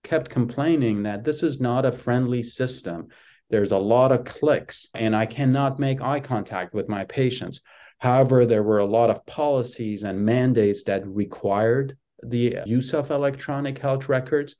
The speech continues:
There are a lot of benefits to it, but then there's a lot of downsides and unintended consequences.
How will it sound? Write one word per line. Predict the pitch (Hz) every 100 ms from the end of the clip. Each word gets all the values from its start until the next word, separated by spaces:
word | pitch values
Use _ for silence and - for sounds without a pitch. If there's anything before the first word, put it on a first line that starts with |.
| _ _ _ _ -
There | 123 117
are | 151 165 135 -
a | 123
lot | 123 139
of | 131 113
benefits | 110 127 - 87 -
to | - 92
it, | 82 - _ _
but | 117 113
then | 120
there's | 110 107
a | 104
lot | 104 104
of | 101
downsides | 110 104 110 110 90 85 90 -
and | 107 104
unintended | 101 107 104 117 107 104 -
consequences. | 107 107 - 98 98 87 - 90 -